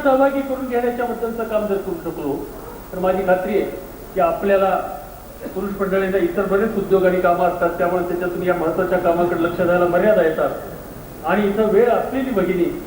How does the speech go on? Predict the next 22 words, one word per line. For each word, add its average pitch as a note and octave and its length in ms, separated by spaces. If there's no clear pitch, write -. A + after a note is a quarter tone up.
ही F#3+ 40
थोडीशी F3 440
शाळेमध्ये D#3+ 380
अधिक E3+ 260
लक्ष D#3 180
देईल. E3 300
रयत G3+ 240
शिक्षण - 360
संस्थेनं E3+ 440
सुद्धा - 340
मॅनेजिंग F3+ 400
काउन्सिलने F3 440
विचार - 280
करावा D#3+ 400
की G3 140
प्रत्येक F#3+ 500
शाखेच्या G#3+ 500
ज्या C4 140
आपल्या G#3+ 380
सल्लागार F#3 380
समित्या E3 420
आहेत - 120